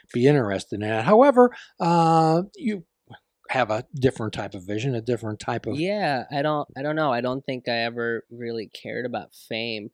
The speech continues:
Speaker 2: I think I did. Probably when I was, like, seventeen or eighteen is when I cared about it, because, uh, when I first, I have a, I, I recorded a C D when I was seventeen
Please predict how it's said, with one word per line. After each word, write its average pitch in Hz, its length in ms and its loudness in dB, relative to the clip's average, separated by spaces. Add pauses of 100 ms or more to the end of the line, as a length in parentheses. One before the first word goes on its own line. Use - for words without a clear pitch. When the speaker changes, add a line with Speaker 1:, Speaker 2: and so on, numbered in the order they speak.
(240)
Speaker 2:
I 247 60 2
think 339 140 2
I 147 160 -4
did. 117 520 0
Probably 160 320 2
when 139 120 -4
I 127 100 -2
was, 117 200 -6
like, 110 180 -6
seventeen 120 600 -8
or 104 100 -12
eighteen 165 540 -10
is 165 140 -10
when 170 140 -8
I 165 80 -6
cared 175 300 -8
about 175 320 -2
it, 185 160 -2 (100)
because, 123 520 -6 (580)
uh, 113 440 2 (100)
when 120 160 -8
I 120 240 -6 (340)
first, - 520 -8 (500)
I 147 80 2
have 151 120 2
a, 113 180 -6 (140)
I, 127 280 0
I 127 40 -4
recorded 120 640 -4
a 117 120 -6
C - 260 -12
D 131 240 -8
when 113 120 -10
I 110 100 -10
was 113 120 -12
seventeen 113 800 -10